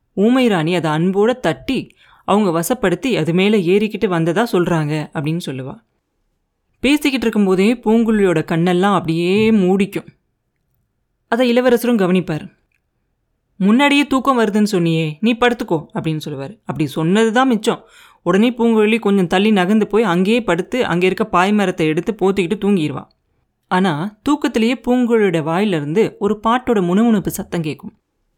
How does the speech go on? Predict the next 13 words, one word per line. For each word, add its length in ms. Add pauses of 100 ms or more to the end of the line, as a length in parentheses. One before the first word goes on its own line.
(360)
"அலைக்கடலும் 680
ஓய்ந்திருக்க 720 (140)
அக்கடல் 520
தான் 240
பொங்குவதேன்னு." 800 (560)
ஆஹா, 560 (120)
இதே 280
பாட்டை 340
வந்தியத்தேவன் 600
நேத்து 260
அடிக்கடி 560
முணுகிட்டு 420
இருந்தானே. 640